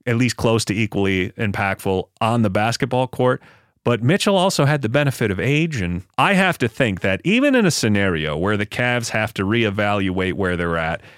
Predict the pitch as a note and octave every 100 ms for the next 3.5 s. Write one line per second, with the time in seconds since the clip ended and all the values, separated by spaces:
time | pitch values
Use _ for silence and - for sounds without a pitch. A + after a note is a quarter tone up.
0 | _ - B2+ A#2 A#2+ A2 A2 F2+ G2 F#2
1 | F#2 F2 E2+ F2 E2+ E2+ F2 F2 D#2 D#2
2 | D#2+ E2 E2 E2+ E2+ F2 D#2 D#2 D#2 D#2
3 | - D2 D2 - -